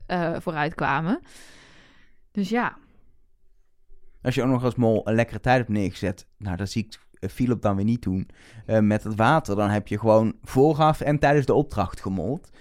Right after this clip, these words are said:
Speaker 2: Dus dan is het Sven. Alleen, ja, Jasmin die elke keer bij die puzzel staat, is ook wel echt verdacht. En Samina was daar zowaar ook een soort van verdacht.
Speaker 1: <laughs>
Speaker 2: Voor het eerst in het spel, maar die is er ook meteen uit.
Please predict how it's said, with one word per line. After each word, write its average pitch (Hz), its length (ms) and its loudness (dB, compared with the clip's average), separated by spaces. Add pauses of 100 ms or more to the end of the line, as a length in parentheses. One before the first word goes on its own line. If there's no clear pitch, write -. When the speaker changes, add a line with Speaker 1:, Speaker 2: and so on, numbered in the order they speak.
(300)
Speaker 2:
Dus 127 220 0
dan 156 180 4
is 143 100 -4
het - 140 -10
Sven. 117 380 0
Alleen, 110 440 0 (220)
ja, 113 180 -4
Jasmin 117 380 2
die 135 120 0
elke 123 180 2
keer 127 100 -4
bij 107 80 -4
die 110 100 -6
puzzel 147 300 -4
staat, 110 500 -4 (520)
is - 180 -12
ook 110 160 -10
wel - 100 -8
echt - 140 -12
verdacht. - 360 -6
En 135 140 0
Samina 143 460 2
was 123 180 4
daar 117 200 2 (100)
zowaar 123 320 4
ook 156 120 6
een - 60 -12
soort 123 200 0
van 107 160 -2
verdacht. - 420 0 (320)
Speaker 1:
<laughs> - 300 -20
Speaker 2:
Voor 135 140 4
het 117 80 -4
eerst 117 280 -2
in 123 80 -2
het 117 120 -4
spel, 110 300 4
maar 131 160 2
die 131 120 -2
is - 140 -4
er 110 100 -4
ook 104 80 -2
meteen 90 280 -4
uit. - 360 -10